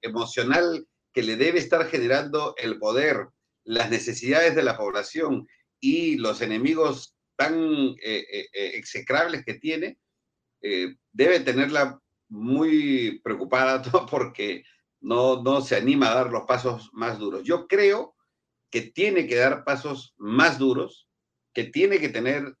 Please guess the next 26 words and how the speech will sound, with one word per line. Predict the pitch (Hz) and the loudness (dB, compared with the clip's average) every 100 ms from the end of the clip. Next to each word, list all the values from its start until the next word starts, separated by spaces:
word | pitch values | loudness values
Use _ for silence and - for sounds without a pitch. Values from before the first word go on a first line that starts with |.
| _ | _
que | - | -2
debe | 110 180 208 | 2 4 2
tener | 127 131 147 | 0 0 0
un | 151 151 | -2 0
lenguaje | 131 117 135 131 135 123 120 - _ | 0 2 0 0 -2 -2 -4 -14 _
más | - 107 127 151 | -14 -4 0 0
definitorio | 151 127 110 95 - 139 117 131 - | 0 -4 -6 -8 0 4 4 0 -4
o | 87 | -8
definitivo, | 90 - 104 101 - 165 104 113 - _ _ _ _ | -8 -10 -12 -14 -12 -6 -6 -6 -12 _ _ _ _
¿no | 101 | -12
es | |
cierto?, | - 135 131 104 | -8 -4 -2 0
de | |
lo | 98 95 | -2 -4
que | |
está | - - 135 | -4 -2 0
pasando, | 131 139 120 113 - _ _ _ _ _ - | 0 -2 -4 -6 -12 _ _ _ _ _ 0
y | 135 151 156 | 2 4 2
debe | 151 131 135 135 139 | 2 4 4 4 2
de | 120 104 | 0 -2
dejar | 92 - 127 127 113 | -2 0 0 0 -2
ya | 113 120 | 0 0
las, | 117 104 - - - - _ _ _ | 0 -4 -6 -14 -20 -20 _ _ _
las | - 95 - | -6 -6 -2
corrientes | 110 107 131 131 123 117 | -2 0 0 -2 -4 -6
ideológicas | 95 107 120 120 120 120 - | -4 -4 -6 -8 -8 -8 -12